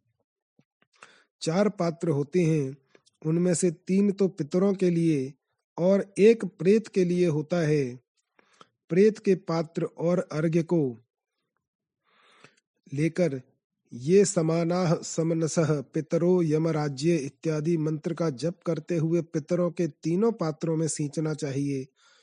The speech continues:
शेष कार्य पूर्ववत करना चाहिए। स्त्रियों के लिए भी ऐसे ही एकोदिष्ट का विधान है। यदि पुत्र न हो, तो स्त्रियों का सपिंडीकरण नहीं होता। पुरुषों को उचित है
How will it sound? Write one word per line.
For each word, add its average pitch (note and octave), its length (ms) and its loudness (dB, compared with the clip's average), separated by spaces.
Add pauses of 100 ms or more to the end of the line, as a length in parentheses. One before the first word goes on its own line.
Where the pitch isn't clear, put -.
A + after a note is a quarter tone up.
(160)
शेष G#3 400 2
कार्य E3+ 420 0
पूर्ववत F#3+ 640 0
करना D#3+ 320 -2
चाहिए। C#3+ 580 -4 (500)
स्त्रियों A#3+ 520 2
के G3 140 0
लिए E3+ 260 0
भी D#3+ 300 0
ऐसे D#3+ 340 2
ही G#3 220 4
एकोदिष्ट E3 580 -4
का D#3+ 140 -4
विधान C#3+ 440 -2
है। C#3 300 -4 (520)
यदि F3+ 280 0
पुत्र F#3 480 -2
न C#3 180 -2
हो, E3+ 420 2 (580)
तो G3+ 200 0
स्त्रियों G#3+ 480 0
का G#3 160 2
सपिंडीकरण F#3 920 0
नहीं D#3+ 300 0
होता। D3+ 500 -2 (440)
पुरुषों E3+ 420 -2
को G#3+ 120 0
उचित G#3 440 -4
है D3+ 340 2